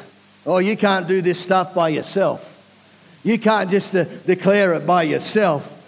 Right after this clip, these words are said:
It's gotta be in agreement with what God has already said. And when you begin to agree and begin to declare what God has already said, then the impossible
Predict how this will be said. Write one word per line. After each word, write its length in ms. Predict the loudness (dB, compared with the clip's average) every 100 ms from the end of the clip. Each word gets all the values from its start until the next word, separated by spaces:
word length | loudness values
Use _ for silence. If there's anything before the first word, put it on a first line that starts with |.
| -20 -8 -4
It's 140 | 0
gotta 260 | 2 2 0
be 140 | 0
in 100 | 0
agreement 560 | -2 0 2 2 0 0
with 160 | 0
what 220 | 2 2
God 220 | 2 0 0
has 160 | 0
already 420 | 0 2 0 -2
said. 460 | -4 0 0 0 -4 -12 -18 -20 -20 -20 -20 -2
And 140 | 0 2
when 100 | 2
you 120 | 2
begin 280 | 2 2 2
to 120 | 0
agree 420 | 2 2 2 2
and 100 | 0
begin 240 | 0 0
to 60 | 0
declare 440 | -2 0 0 2
what 180 | 2 0
God 200 | 0 0
has 160 | -2 -2
already 380 | 0 0 -2 -4
said, 520 | -2 0 0 -2 -8 -16 -14
then 520 | -2 0 2 0 -4 -6 -6
the 220 | -4 -2 -4
impossible 800 | -2 0 0 0 -2 -2 -2